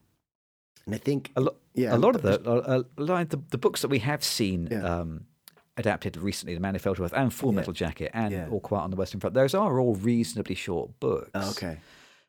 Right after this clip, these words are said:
Speaker 2: But not as short as, I know Top Gun was originally adapted from a magazine article, wasn't it, I
Speaker 1: Yeah,
Speaker 2: think?
Speaker 1: yeah, exactly.
Speaker 2: So, yeah, the shorter the better, really.
Speaker 1: Yeah, yeah.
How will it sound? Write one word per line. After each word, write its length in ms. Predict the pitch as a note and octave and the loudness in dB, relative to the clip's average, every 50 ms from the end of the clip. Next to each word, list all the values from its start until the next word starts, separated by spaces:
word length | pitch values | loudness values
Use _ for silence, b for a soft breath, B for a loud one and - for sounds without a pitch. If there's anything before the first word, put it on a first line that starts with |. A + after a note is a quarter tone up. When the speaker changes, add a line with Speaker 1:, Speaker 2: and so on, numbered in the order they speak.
| B | B
Speaker 2:
But 140 | - B2+ C3+ | -2 0 2
not 220 | C3 C3+ D3 F#2+ A2+ | 4 4 4 4 2
as 60 | - | -2
short 320 | - - C3 A#2+ A#2 - A2+ | 0 2 2 2 4 2 2
as, 100 | G#2 A2+ | 2 2
I 80 | A#2 | 4
know 140 | C3 C3 A#2+ | 4 4 4
Top 300 | B2+ - - E3 - - | 2 2 0 0 0 0
Gun 160 | - G2 E2+ E2+ | -2 -2 -2 -2
was 120 | E2+ - | -4 -4
originally 380 | G2 G#2 G2+ - G#2 F#2+ F#2+ F#2 | -2 -2 -2 -2 -2 -2 -2 0
adapted 340 | - G2 F2 - - F#2 - | 0 -2 -2 -2 -6 -8 -4
from 300 | - - F#2+ F#2+ F#2+ F#2 G#2+ | 0 2 2 2 2 2 0
a 40 | |
magazine 400 | G2+ G#2+ G#2+ G2 G2 A#2+ B2 B2 G#2+ | 2 2 2 2 2 0 0 0 0
article, 360 | E2 D2+ - - - - C#2+ | -2 -2 -4 -8 -8 -8 -6
wasn't 280 | D2 G2 - - - D2+ | -6 -6 -6 -6 -8 -10
it, 40 | - | -8
I 40 | - | -6
Speaker 1:
Yeah, 220 | G2 G2 G2 F#2+ F2 C#2 | -4 -2 -2 -2 -4 -6
Speaker 2:
think? 100 | - - _ - | -8 -12 _ -10
Speaker 1:
yeah, 100 | E2+ D#2 | -8 -8
exactly. 560 | C#2+ C#2 D#2 E2+ E2+ E2 - - - - - - | -8 -6 -8 -6 -8 -8 -8 -10 -10 -10 -6 -6
Speaker 2:
So, 60 | G2 G2 | -4 0
yeah, 140 | A#2 A2 G2 | 2 2 2
the 100 | - - | 2 0
shorter 360 | - - D#3 D#3+ C#3+ - D#2 | -2 2 2 2 2 0 -4
the 100 | C#2 C#2 | -4 -2
better, 320 | - G#2+ A#2+ B2 - C#2 | 0 0 0 0 0 -6
really. 400 | C2 C2+ B1+ A#1 A1 - - - _ - | -6 -6 -8 -10 -10 -12 -16 -16 _ -6
Speaker 1:
Yeah, 180 | G2 G2 F2+ - | -4 -4 -4 -4
yeah. 300 | - G2 G2+ E2 C#2 | -4 -6 -6 -6 -6